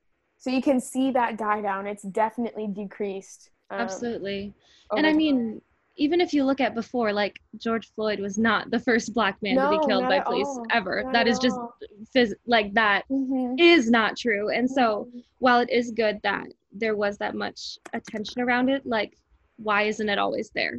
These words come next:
Speaker 2: You know, like,
Speaker 1: Right.
Speaker 2: why, why, uh, do some white people only care when it's popular and when it's
Speaker 1: Mm-hmm.
Speaker 2: convenient or right after an
Speaker 1: Mm-hmm.
Speaker 2: event, you know? And
Speaker 1: Yeah.
Speaker 2: that, yeah,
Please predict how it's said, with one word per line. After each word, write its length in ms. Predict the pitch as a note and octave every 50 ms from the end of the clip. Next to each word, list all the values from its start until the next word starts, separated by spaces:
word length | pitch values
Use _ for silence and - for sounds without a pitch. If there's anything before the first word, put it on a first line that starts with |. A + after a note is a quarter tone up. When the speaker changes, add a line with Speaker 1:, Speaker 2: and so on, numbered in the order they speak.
| B3 -
Speaker 2:
You 120 | A3+ B3+
know, 240 | G#3+ G3+ G3+ G#3 A3+
like, 200 | G#3+ G#3 C4 -
Speaker 1:
Right. 100 | - G3+
Speaker 2:
why, 520 | G3 A3 G#3+ G#3+ A3 A3 A3 A3+ A3+ A#3 A#3 - _ _ _ _ _ _ _ _ _ _
why, 920 | - A3 G3+ A3+ A3+ A3+ A#3 A#3+ A#3+ B3 B3 B3 A#3+ B3 B3 B3 B3 B3 B3
uh, 220 | A#3+ A#3+ A#3+ - - - _ _ _ _ _ -
do 140 | A3+ B3+ C4
some 260 | A#3 - C4 B3 B3
white 240 | A#3+ A#3 A3 - -
people 360 | - A#3+ - A#3 A#3 A3+ -
only 220 | A3+ A#3 B3 B3+ A#3+
care 380 | B3 - A#3+ A#3 A3+ A3+ A3+
when 120 | G#3+ A3 A3
it's 140 | A3 -
popular 440 | _ - G3+ G3 - A3 G#3+ - G#2 F#2
and 200 | D#2+ - A3 G#3+
when 80 | G#3+
it's 140 | G#3+ B3+ A#3+
Speaker 1:
Mm-hmm. 160 | B3+ A#3+ A#3 A3+
Speaker 2:
convenient 460 | G#3+ A#3 A#3+ A#3 A3+ G#3+ G3 G3 -
or 160 | - A#3 A#3+
right 180 | A#3+ B3+ C4 C4+
after 260 | C4+ C4+ B3+ A#3+ C4+
an 80 | C4+ C4
Speaker 1:
Mm-hmm. 80 | C4 A#3
Speaker 2:
event, 220 | G#3 G3+ G3 - _ _ - -
you 140 | B3+ C4 A#3
know? 240 | A#3 A3 G#3+ A#3+ C4 -
And 100 | B3 A#3+
Speaker 1:
Yeah. 180 | A3+ A3+ A3 A3 G3+
Speaker 2:
that, 60 | G3+ A3 - _ _ _ _ _ _
yeah, 300 | - A#3 A#3+ B3+ B3 G#3